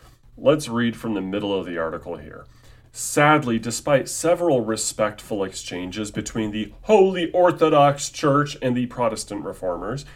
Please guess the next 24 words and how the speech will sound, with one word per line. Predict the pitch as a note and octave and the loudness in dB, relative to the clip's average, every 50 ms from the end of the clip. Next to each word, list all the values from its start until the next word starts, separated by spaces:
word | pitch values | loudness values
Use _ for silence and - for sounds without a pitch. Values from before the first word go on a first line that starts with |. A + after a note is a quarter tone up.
| - - - | -18 -8 -4
in | C3+ | -2
the | B2+ A#2 A2+ | -2 0 0
subsequent | A2+ - C3 - - A#2+ - - A2+ G2+ G2+ | 2 2 2 2 2 -4 -6 -6 -6 -6 -2
decades, | G2 A#2 A#2+ A#2+ - B2 A2+ A2 G#2+ - - - - - - - | 0 0 0 0 -2 -4 -4 -4 -4 -6 -10 -18 -20 -20 -8 0
the | - D3 C#3 | 4 4 6
latter | C3+ C#3 C#3 C#3+ D#3+ F3 - C#3 A#2 A2+ | 6 6 6 4 4 2 2 2 2 2
were | A2 B2 B2+ | 2 2 2
not | C3 C3+ C#3+ C3+ B2+ | 4 4 2 2 2
willing | B2 C3+ C3+ C#3 C3+ C3 | 2 2 2 4 2 2
to | - D3 C#3 - | 0 0 0 2
abandon | C3 C3+ A#2+ A#2 A#2+ B2+ C#3+ D#3 D3+ B2+ A2+ A#2 | 2 2 4 6 6 6 6 6 4 2 2 2
the | A#2+ A#2+ | 2 2
numerous | A#2 A#2+ B2+ C#3 D3 F#3+ E3+ C#3+ A#2+ A#2 A2+ A2 - - - | 2 4 6 6 6 8 6 6 4 4 2 0 -2 -2 0
innovations | C#3+ C3 A#2+ A2 A#2 A#2+ C#3 C#3+ - - A#2 A2+ G#2+ G#2+ | 2 2 2 2 2 2 2 0 0 0 -2 -2 0 0
in | A2+ A2+ A2+ | -2 -2 -2
the | G#2+ | -2
faith | G#2+ - D3+ C#3+ C#3 C3 C3 - - - - - | -4 -2 -2 0 0 -2 -4 -8 -14 -20 -16 -8
that | - C#3 C#3 | -8 -6 -2
they | D#3+ E3 D#3+ | 0 0 0
had | D3 C#3 C#3+ C3 | 2 4 2 2
introduced | C#3+ - D#3 C#3+ D3 - B2 A#2 C#3 D3 C3+ - - - | 2 0 -2 -2 -2 -2 -2 0 2 0 0 0 0 -2
in | A#2 A2 | -2 0
the | A#2 | 0
Reformation. | A2+ A2+ A#2+ A2 - - G#2+ G#2 A2+ B2+ C3 - - G#2+ G#2 G#2 - | -2 -2 -4 -4 -4 -6 -4 -4 -4 -4 -6 -6 -8 -8 -8 -8 -10